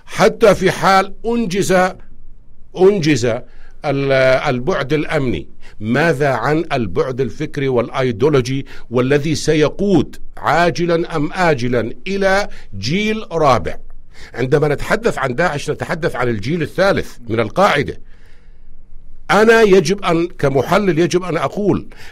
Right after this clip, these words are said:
لنحضر أنفسنا إلى الجيل الرابع، والجيل الرابع سيكون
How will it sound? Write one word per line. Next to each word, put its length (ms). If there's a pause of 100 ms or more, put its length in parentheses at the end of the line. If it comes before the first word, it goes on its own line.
لنحضر 760 (100)
أنفسنا 580
إلى 300
الجيل 560
الرابع، 560 (580)
والجيل 460
الرابع 480
سيكون 520